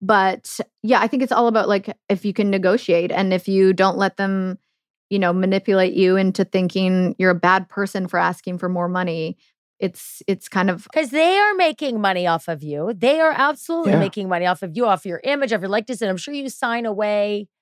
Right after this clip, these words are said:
Speaker 2: any, everything that happens while the cameras are rolling. You don't own a minute of that. Were you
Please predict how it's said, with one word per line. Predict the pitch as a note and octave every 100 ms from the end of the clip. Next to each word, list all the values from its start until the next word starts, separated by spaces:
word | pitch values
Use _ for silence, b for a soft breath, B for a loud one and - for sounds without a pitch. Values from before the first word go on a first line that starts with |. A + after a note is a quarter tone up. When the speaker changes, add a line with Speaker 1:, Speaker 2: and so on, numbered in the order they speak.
| _ _ _ _ _ _ _ -
Speaker 2:
any, | B3 D4 D4
everything | C#4 C#4 D#4+ E4 D#4
that | D4
happens | C4+ B3+ - A3+ A3+ F#3+ _ b
while | D3+ A3+ A3+
the | A3
cameras | - C#4 C4 C4+
are | B3+
rolling. | A3+ A#3 A#3 G3+ F3+
You | F#3+
don't | A#3+ G#3+
own | G#3+ G#3+
a | F3
minute | F3 G3+ A#3+ G#3
of | E3
that. | E3 F3
Were |
you | B3